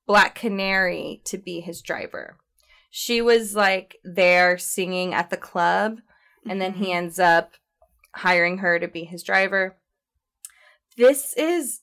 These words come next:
Speaker 1: did I already say Ewan McGregor?
Speaker 2: No.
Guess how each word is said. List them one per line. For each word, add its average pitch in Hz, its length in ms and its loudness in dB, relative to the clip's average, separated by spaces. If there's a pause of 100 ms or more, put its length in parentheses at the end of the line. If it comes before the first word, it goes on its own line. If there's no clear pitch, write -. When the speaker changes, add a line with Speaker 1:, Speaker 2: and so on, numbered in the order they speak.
(160)
Speaker 1:
did 202 100 -12
I 220 60 0
already 269 160 -2
say 302 240 -4
Ewan 196 180 -6
McGregor? 185 520 -8 (680)
Speaker 2:
No. 240 320 -2